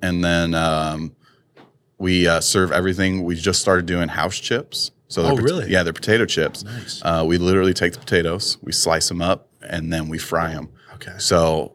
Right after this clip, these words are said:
Speaker 1: uh, they're in-house. It's like there's nothing from the freezer.
Speaker 2: Yeah.
Speaker 1: We, we're trying to, we, we're using, like, freezer frozen French fries.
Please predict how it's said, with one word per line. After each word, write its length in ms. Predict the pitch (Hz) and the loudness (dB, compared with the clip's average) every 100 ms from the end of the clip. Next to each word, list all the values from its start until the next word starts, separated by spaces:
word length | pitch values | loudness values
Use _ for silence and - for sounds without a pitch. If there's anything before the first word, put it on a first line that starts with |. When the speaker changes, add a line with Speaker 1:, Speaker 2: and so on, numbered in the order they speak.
| - | -2
Speaker 1:
uh, 260 | 82 78 80 | 0 2 0
they're 160 | 85 | 0
in-house. 640 | 101 92 85 85 69 - - | 0 0 2 0 0 -2 -4
It's 140 | 87 78 | -4 -2
like 180 | 76 | -2
there's 160 | - 85 | -2 -4
nothing 440 | 90 87 92 87 87 | -2 -2 -4 -4 -6
from 280 | - 87 | -6 -6
the 80 | 90 | -6
freezer. 560 | 85 85 82 85 85 85 - | -6 -4 -2 -2 -4 -6 -14
Speaker 2:
Yeah. 200 | 98 95 | -16 -4
Speaker 1:
We, 80 | 92 | -2
we're 160 | 95 92 | 0 -2
trying 400 | - 95 98 98 | 0 0 2 2
to, 140 | 95 92 | 2 2
we, 280 | 90 104 104 | 4 2 0
we're 360 | 90 101 104 | 0 6 6
using, 380 | 107 95 95 95 | 6 2 2 2
like, 220 | 87 80 | 0 -2
freezer 580 | - - 98 92 92 92 | -4 -2 0 0 0 -2
frozen 380 | - 98 92 87 | 0 0 2 0
French 300 | - 85 87 | -4 -4 0
fries. 420 | 95 104 113 - | 2 2 2 -4